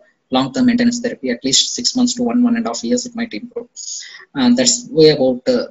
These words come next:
boop. Sometimes if you don't know the cause, what is the etiology that triggered the boop,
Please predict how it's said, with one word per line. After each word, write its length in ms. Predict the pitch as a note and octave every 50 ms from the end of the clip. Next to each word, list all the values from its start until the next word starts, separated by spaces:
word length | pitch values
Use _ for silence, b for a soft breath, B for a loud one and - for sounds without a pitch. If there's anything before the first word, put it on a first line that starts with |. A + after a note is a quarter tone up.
| - C3 C3+
boop. 280 | C3+ B2+ A#2+ - C3
Sometimes 460 | - - C3+ C#3 D3 E3 D#3 D#3+ D#3
if 100 | - C#3 -
you 60 | A#2+
don't 260 | B2 C3 D#3 F3+ F3
know 180 | D#3 E3 F#3 F#3
the 120 | D#3+ - -
cause, 380 | - C3 C3 C3 - - - _ _ _
what 200 | A#2+ B2 B2 C3
is 120 | B2 -
the 120 | B2+ A#2+ A#2+
etiology 400 | A#2 - C#3 C3 C3 C3 B2 B2+
that 180 | B2 B2 A#2 -
triggered 300 | - A#2+ B2+ B2 A#2+ -
the 60 | A#2
boop, 200 | - - - -